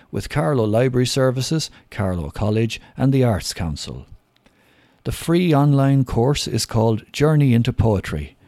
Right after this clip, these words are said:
and will include group discussions and the writing of new poems in class.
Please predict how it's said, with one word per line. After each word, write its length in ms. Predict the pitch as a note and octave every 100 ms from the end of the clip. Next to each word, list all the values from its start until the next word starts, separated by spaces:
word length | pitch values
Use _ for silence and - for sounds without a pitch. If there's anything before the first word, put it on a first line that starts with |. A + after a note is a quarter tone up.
| _ _ -
and 160 | F2+
will 140 | F#2 F2+
include 640 | E2+ F2+ - C3 C3 A#2
group 300 | D#3 E3 -
discussions 680 | G2+ - G2 - C#3 C3 -
and 120 | B2+ B2+
the 80 |
writing 420 | B2 C#3+ C3+ A#2+ G#2
of 160 | G2
new 180 | A2+ A#2+
poems 460 | - F#2 F2+ F#2+ A2+
in 120 | A#2
class. 500 | D3 C#3 E2 -